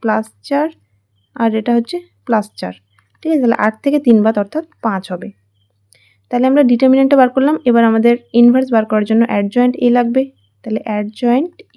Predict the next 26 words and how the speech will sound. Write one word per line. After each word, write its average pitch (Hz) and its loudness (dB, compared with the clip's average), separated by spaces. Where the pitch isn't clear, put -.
A - -6
equals 226 -2
to 254 -2
কত 233 0
হয়? 339 0
কোফ্যাক্টর 294 0
যে 269 2
ম্যাট্রিক্সটা 226 0
হবে 262 2
তার 233 2
ট্রান্সপোজ, 196 -6
ঠিক 285 -6
আছে? 269 -10
কোফ্যাক্টর 254 -4
ম্যাট্রিক্সের 233 -2
ট্রান্সপোজ। 196 -10
কোফ্যাক্টর 262 0
মানে 294 2
এখানকার 285 0
প্রতিটা 285 2
এলিমেন্টের 247 4
কোফ্যাক্টর। 196 -6
পজিশন 254 2
অনুযায়ী 240 2
প্লাস 233 -2
মাইনাস 226 2